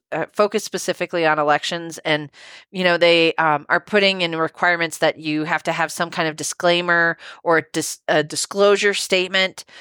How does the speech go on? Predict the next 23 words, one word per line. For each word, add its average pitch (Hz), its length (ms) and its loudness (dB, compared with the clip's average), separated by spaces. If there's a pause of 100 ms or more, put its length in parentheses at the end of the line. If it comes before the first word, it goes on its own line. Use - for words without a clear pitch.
(120)
to 175 100 -2
say 180 300 4
that, 170 260 2
i-, 156 240 -14
i-, - 160 -16
is - 220 -4
in 180 140 2
effect, 175 400 -2
right, 156 180 0
that 160 160 -6
this 165 220 -2
image 160 280 -2
was 156 440 -2 (140)
created 165 420 2
by 160 160 2
artificial 156 500 0
intelligence 156 640 0
or 147 180 0
it's 139 200 -4
synthetic, 143 800 0
something 143 320 -4
like 127 180 -4
that. 123 340 0